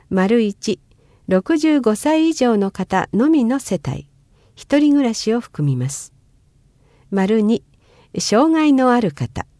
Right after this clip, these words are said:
身体障害者手帳、愛の手帳、精神障害者保健福祉手帳の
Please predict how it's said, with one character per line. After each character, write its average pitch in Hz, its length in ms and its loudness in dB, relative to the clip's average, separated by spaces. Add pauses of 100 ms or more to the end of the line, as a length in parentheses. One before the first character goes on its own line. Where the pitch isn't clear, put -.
(540)
身 233 280 0
体 233 220 0
障 226 260 0
害 220 140 0
者 208 180 -4
手 202 160 -4
帳、 - 380 -6 (240)
愛 277 220 2
の 147 180 0
手 131 160 -8
帳、 131 360 -4 (380)
精 277 240 2
神 302 260 2
障 269 280 0
害 240 180 0
者 143 200 -4
保 139 160 -2
健 294 280 0
福 - 240 -6
祉 - 180 -8
手 247 140 -2
帳 151 240 -4
の 131 220 -2